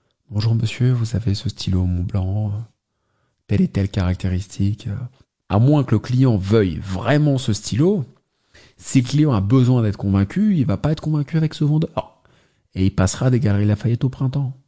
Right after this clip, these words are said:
ou du Bon Marché, ou en ligne, ou peu importe où, ou de la boutique. Par contre, si le vendeur dit, «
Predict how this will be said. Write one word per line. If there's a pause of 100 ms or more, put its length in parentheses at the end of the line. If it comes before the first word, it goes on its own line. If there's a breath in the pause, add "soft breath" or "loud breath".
(240)
ou
du
Bon
Marché,
ou
en
ligne,
ou
peu
importe
où,
ou
de
la
boutique. (1040 loud breath)
Par
contre,
si
le
vendeur
dit, «